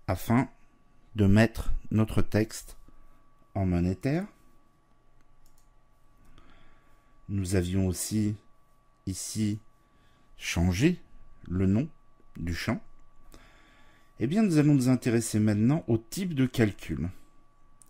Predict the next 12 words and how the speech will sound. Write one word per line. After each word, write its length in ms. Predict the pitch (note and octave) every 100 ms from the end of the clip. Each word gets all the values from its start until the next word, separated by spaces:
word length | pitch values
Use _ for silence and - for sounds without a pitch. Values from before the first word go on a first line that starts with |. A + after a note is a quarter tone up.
| - - - _ - - _ _ - - - - - - - F2+
Les 100 | F2+
tableaux 260 | A#2+ D#3
croisés 300 | D#3 G#2+ G2+
dynamiques 420 | E2+ G2 A2 F#3
sont 140 | - G#2
capables 380 | B2 - F3 A#2+
de 80 |
faire 220 | G#2 C3 -
plusieurs 460 | D#3 E3 D3+ D3 -
types 180 | B2
de 100 | A#2
calculs. 540 | A2 A#2 G#2 - G2